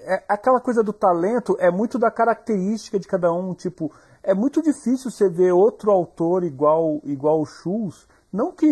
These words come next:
não seja melhor ou pior que ele, é porque ele teve o caminho dele, o caminho dele, a arte dele, a criação dele, e isso formou o que ele, ele virou. E aí você vai ter o seu próprio caminho,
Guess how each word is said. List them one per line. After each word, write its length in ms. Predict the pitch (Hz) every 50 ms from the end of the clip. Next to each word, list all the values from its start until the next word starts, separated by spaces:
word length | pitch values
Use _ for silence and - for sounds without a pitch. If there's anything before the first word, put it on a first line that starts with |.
| 226 180
não 400 | 156 151 147 143 139 147 165 170
seja 340 | - - - 170 156 165 156
melhor 580 | 151 151 151 151 143 123 120 123 127 135 143 143
ou 80 | 139
pior 420 | 139 - - 143 135 127 127 131 127
que 180 | - - 127 123
ele, 240 | 123 120 113 - - -
é 80 | 160
porque 340 | - - 254 254 233 - 277
ele 300 | 285 294 262 254 254 277
teve 260 | - - 254 254 247
o 60 | 277
caminho 440 | - - 277 269 226 202 214 233 262
dele, 520 | 233 180 156 156 170 185 208 214 202 170 139
o 60 | 123
caminho 420 | - - 139 139 147 156 165 165
dele, 280 | 147 156 165 170 156 165 _ - -
a 140 | - 139 131 131 143 170
arte 200 | 175 175 - 143
dele, 200 | 127 135 147 143
a 40 |
criação 520 | - - 135 139 135 127 - - 147 147 143
dele, 260 | 135 139 151 151 - _ _ _ _ _ -
e 240 | - 170 175 185 214
isso 180 | 226 - -
formou 520 | 233 - - 269 262 220 190 180 185 208 240
o 40 | -
que 120 | - 226
ele, 200 | 208 190 165 - - _ _ _ _ _ _ -
ele 240 | 143 135 143 135
virou. 440 | 131 127 143 139 127 127 117 110 - _ _ _ _ _ _ -
E 120 | 143 147
aí 100 | 151 170
você 300 | 175 208 220 - - 233
vai 160 | 214 233 233
ter 140 | 233 - 220
o 40 | 220
seu 180 | 220 - 220
próprio 320 | 208 214 202 196 196 196 -
caminho, 560 | - 226 233 240 226 202 214 233 226 170